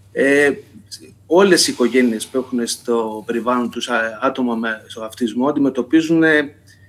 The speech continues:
ε, μεγάλες δυσκολίες από την πρώτη στιγμή,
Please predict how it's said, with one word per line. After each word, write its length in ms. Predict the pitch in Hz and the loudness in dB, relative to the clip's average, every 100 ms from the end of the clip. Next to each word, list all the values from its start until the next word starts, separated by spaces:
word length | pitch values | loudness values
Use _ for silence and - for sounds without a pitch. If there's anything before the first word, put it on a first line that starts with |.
| _ _ | _ _
ε, 140 | 127 127 | -4 0
μεγάλες 360 | 139 147 165 | 4 4 4
δυσκολίες 560 | 147 - 123 135 165 160 | 2 0 4 6 6 4
από 200 | 139 135 | 0 -2
την 160 | 127 | -2
πρώτη 300 | 127 170 190 | 4 4 4
στιγμή, 640 | 165 - 131 135 135 104 | 0 0 2 4 4 0